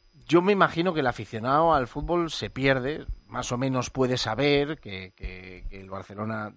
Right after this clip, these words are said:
tiene una situación económica muy complicada, pero da la sensación, y es opinión, ¿eh? Evidentemente no hay nada de información aquí,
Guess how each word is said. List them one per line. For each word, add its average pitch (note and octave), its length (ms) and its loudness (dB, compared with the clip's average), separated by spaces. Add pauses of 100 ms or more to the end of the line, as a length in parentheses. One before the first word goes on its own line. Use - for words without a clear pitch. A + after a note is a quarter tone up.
tiene G#2+ 180 -14
una G#2+ 120 -8
situación G#2 360 -10
económica A2 380 -8
muy A2 120 -6
complicada, B2 560 -10 (880)
pero G2 200 -20
da A2+ 100 -16
la C#3+ 100 -2
sensación, C#3+ 540 -6 (320)
y G#2+ 80 -8
es A2+ 100 -6
opinión, G2+ 400 -10
¿eh? G#2+ 120 -14
Evidentemente G2+ 580 -14
no G#2 100 -8
hay G#2+ 60 -8
nada G#2 180 -10
de G2 80 -16
información F#2+ 420 -20
aquí, F#2+ 220 -20